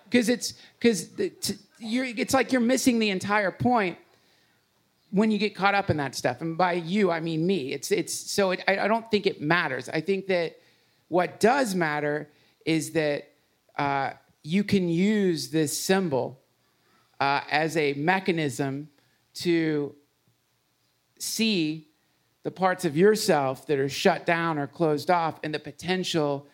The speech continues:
of how much you can really love. And if it's real, wonderful.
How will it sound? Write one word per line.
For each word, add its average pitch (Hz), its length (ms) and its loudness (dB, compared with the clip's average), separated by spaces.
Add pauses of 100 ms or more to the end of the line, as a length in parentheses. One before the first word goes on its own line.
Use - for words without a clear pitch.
(380)
of 147 120 -6
how 175 220 2
much 160 300 -2
you 160 80 0
can 151 180 -2
really 143 300 0
love. 139 580 -2 (320)
And 156 420 -2
if 185 200 0
it's 185 220 0
real, 247 580 2 (420)
wonderful. 135 920 0